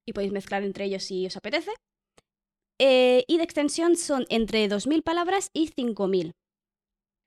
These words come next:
Puedes enviar todos los relatos que quieras, pero solo podrás, eh,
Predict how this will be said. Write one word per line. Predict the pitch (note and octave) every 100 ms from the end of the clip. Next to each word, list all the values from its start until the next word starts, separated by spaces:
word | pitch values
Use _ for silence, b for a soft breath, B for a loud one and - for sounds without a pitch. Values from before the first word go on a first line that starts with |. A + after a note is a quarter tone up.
| _
Puedes | C4 C#4 C#4
enviar | C#4 E4 E4+
todos | - G#3+
los | A3+ A3+
relatos | B3 B3+ C#4+
que | F4
quieras, | E4 G4 G4 -
pero | F#4+ F#4
solo | - C#4+ D4
podrás, | B3+ A3 A#3+ C4 C4 - -
eh, | A3 G#3 G3